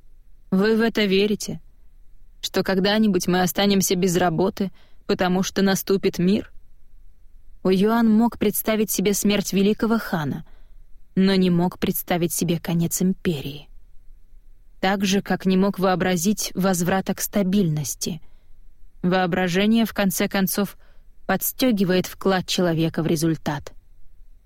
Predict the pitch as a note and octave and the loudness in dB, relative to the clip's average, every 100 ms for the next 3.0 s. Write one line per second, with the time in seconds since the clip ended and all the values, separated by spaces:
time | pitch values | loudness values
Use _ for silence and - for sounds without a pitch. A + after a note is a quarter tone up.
0 | - - - - - G3 F#3 F3 - - | -20 -20 -20 -8 0 2 4 2 0 0
1 | D4+ C#4+ C#4 A#3 G3+ - F#3+ G#3 G#3 G3+ | 2 2 2 4 2 2 4 4 2 0
2 | F3+ F3+ F3 F3+ F#3+ G3+ F3 E3 - | 2 0 0 0 2 0 0 -2 -4